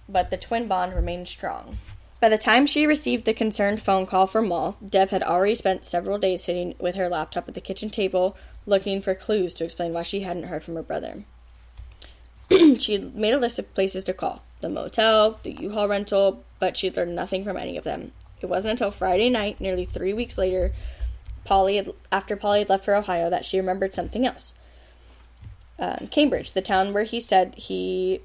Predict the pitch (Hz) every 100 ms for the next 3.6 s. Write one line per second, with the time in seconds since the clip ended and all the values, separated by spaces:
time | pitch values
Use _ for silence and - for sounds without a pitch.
0 | - 202 202 175 175 180 175 - - -
1 | - 185 180 160 214 226 214 240 - -
2 | - 262 247 208 196 180 196 175 160 170
3 | 170 190 - 180 - 220